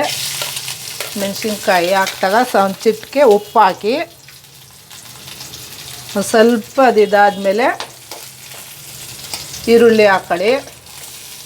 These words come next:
ಈರುಳ್ಳಿ ಸ್ವಲ್ಪ ಎಣ್ಣೆಲಿ ಚೆನ್ನಾಗಿ ಹಸಿ ವಾಸನೆ ಹೋಗೋ ತನಕ ಎಣ್ಣೆಲಿ ಫ್ರೈ ಆಗಲಿ.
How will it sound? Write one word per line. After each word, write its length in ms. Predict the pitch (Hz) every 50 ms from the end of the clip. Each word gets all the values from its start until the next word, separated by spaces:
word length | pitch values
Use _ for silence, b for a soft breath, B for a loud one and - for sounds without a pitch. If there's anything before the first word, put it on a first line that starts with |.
| - - - - - - - 220 226
ಈರುಳ್ಳಿ 320 | 254 269 262 254 240 247 240 -
ಸ್ವಲ್ಪ 240 | 233 214 208 - - 254 233 208
ಎಣ್ಣೆಲಿ 420 | 202 208 208 220 226 226 240 285 339 - -
ಚೆನ್ನಾಗಿ 520 | 240 214 208 214 220 220 214 214 214 285 453 539 - - - - - - - - - - -
ಹಸಿ 240 | 202 214 214 - 247 240 226
ವಾಸನೆ 260 | 214 214 214 220 208 208
ಹೋಗೋ 100 | 202 196 202 -
ತನಕ 180 | 196 - 233 233 202 190
ಎಣ್ಣೆಲಿ 320 | 190 202 214 208 214 233 233 -
ಫ್ರೈ 140 | - 196 190 190 202 214 202
ಆಗಲಿ. 300 | 185 165 160 160 180 214